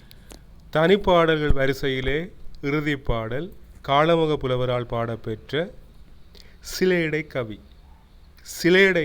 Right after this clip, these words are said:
என்பது ஒரு சொல் இரு கருத்துக்களை தருவதை குறிக்கும்.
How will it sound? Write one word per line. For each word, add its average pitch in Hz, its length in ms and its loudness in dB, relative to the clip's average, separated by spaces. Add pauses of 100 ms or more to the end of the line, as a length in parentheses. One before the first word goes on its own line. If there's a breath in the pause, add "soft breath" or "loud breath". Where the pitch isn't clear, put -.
என்பது 113 460 -12 (720 soft breath)
ஒரு 160 240 0
சொல் 185 400 -2 (600)
இரு 170 260 -2 (380)
கருத்துக்களை 147 600 -4
தருவதை 127 520 -6
குறிக்கும். 131 540 -4